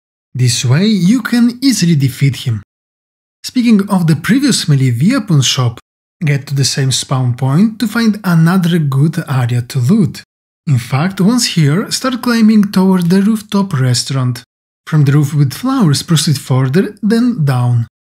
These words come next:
This will allow you to access the attic of the restaurant. Check immediately under the big red tent, where you will find another special chest that contains the best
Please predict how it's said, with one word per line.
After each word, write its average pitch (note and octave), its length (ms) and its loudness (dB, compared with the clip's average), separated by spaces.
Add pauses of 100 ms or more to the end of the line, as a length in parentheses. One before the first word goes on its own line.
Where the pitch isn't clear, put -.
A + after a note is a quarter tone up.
(200)
This D3 220 0
will C3+ 80 2
allow C3 280 0
you F#3+ 180 2
to E3+ 120 -2
access D#3+ 280 -2
the G#3 260 -2
attic C#3 460 -2
of F#3 280 -2
the C#3+ 120 4
restaurant. A#2+ 720 -4 (480)
Check D3 360 -2
immediately G#3 640 0
under A3 360 2
the C#3 160 2
big B2+ 280 0
red A#2+ 420 -2
tent, D3+ 420 0
where A#3 280 0
you C4 280 2
will D4 200 2
find D3 440 0
another D3+ 380 0
special C#3 340 -4
chest E3+ 540 -2
that G#3 220 -2
contains A3+ 500 -2
the F3 120 0
best C#3+ 360 -2